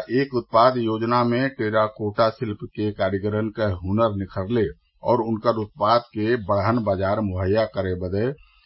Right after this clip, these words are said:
भारतीय लघु उद्योग विकास बैंक, सिडबी के ओर से भरवलिया में कॉमन फैसिलिटी सेंटर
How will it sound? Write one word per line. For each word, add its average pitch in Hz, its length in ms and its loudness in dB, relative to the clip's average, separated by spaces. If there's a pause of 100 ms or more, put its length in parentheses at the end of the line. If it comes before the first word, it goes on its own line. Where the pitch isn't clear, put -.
(160)
भारतीय 131 680 2
लघु 117 360 0
उद्योग 107 500 0 (100)
विकास 107 400 -2
बैंक, 104 300 -4 (500)
सिडबी 123 400 4
के 127 160 -2
ओर 117 240 2
से 98 200 -4 (400)
भरवलिया 117 640 2
में 117 300 0 (140)
कॉमन 107 380 0
फैसिलिटी 107 640 -4
सेंटर 107 520 -4